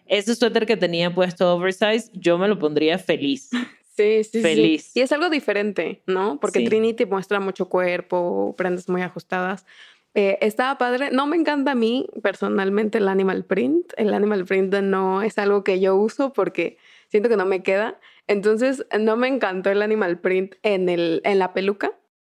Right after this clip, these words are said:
Speaker 1: Ok.
Speaker 2: Pero todo lo demás me gustó. <laughs>
Speaker 1: Ok. A mí me gustó, me pareció original.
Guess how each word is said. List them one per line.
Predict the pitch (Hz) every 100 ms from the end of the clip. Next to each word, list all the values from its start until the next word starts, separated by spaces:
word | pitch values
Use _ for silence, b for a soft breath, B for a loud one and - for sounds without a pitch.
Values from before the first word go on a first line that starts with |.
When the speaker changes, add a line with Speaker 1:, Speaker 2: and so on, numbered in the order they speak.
| _ _ _
Speaker 1:
Ok. | 180 160
Speaker 2:
Pero | 143 202 190
todo | 180 214
lo | 214
demás | 185 180 -
me | 151
gustó. | 147 - _ -
<laughs> | - - _ _
Speaker 1:
Ok. | 247 - 233 185 220 -
A | 233
mí | 269
me | 311 349
gustó, | 269 - 262 269 269
me | 247
pareció | 240 226 240
original. | 240 247 202 151 110